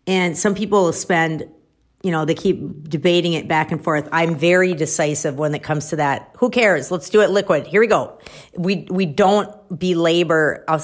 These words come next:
something that doesn't matter. Focus on the big things. So being organized, um, with your warm-ups and all the,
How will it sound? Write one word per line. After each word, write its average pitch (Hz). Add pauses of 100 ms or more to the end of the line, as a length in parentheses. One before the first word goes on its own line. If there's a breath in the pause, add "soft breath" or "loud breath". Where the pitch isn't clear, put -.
(120)
something 165
that 127
doesn't 156
matter. 139 (160)
Focus 185
on 180
the 160
big 143
things. 110
So 156 (760 loud breath)
being 226
organized, 196
um, 160
with 180
your 156
warm-ups 185
and 160 (320)
all 170
the, 170